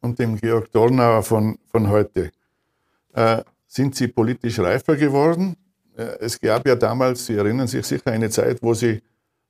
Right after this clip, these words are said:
äh, in der Öffentlichkeit durchaus als Fettnäpfchenkönig, äh, tituliert wurden.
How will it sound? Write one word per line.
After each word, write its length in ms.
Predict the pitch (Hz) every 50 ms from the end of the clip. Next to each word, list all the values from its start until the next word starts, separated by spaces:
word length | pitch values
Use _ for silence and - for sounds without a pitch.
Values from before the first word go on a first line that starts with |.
| _
äh, 340 | - 104 104 104 104 107 110
in 60 | 107
der 120 | 104 107 104
Öffentlichkeit 580 | 117 123 - 160 120 107 - - 120 113 117
durchaus 360 | - 123 120 127 117 107 98 113
als 320 | 104 98 - - - - - _
Fettnäpfchenkönig, 1120 | _ 123 120 - - 127 107 95 - - - 110 104 101 - - 113 110 110 107 95 - - _ -
äh, 240 | 104 98 101 98 95
tituliert 560 | - 113 107 - - 101 101 110 123 123 -
wurden. 400 | 110 107 117 131 131 135 139 131